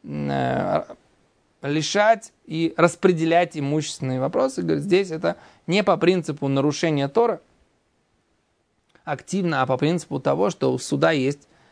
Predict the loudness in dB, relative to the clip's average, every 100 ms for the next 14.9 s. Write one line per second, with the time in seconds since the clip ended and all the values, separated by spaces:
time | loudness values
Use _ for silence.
0 | _ _ -10 -6 -4 -2 -2 -4 -8 _
1 | -2 2 4 2 0 -4 _ _ 0 4
2 | 4 4 2 2 -2 -4 -2 0 -4 -4
3 | 0 2 2 -2 -2 -4 -6 -4 0 0
4 | 0 -4 -6 -12 _ _ _ _ -20 _
5 | _ _ _ _ _ 6 6 6 -2 -6
6 | -4 -2 -2 -4 _ _ _ _ _ _
7 | _ _ _ _ _ _ _ _ _ _
8 | _ _ _ _ _ -8 -6 -6 -4 -2
9 | 2 2 2 2 2 0 -2 -6 -2 0
10 | 0 -2 -2 -2 -4 _ -4 0 0 0
11 | -2 0 0 0 0 0 0 -2 -4 -4
12 | -4 -4 -4 -4 -2 -2 -2 -4 0 2
13 | 2 -2 -10 -10 -10 _ _ _ _ _
14 | _ _ _ -10 -4 -2 -2 -4 -12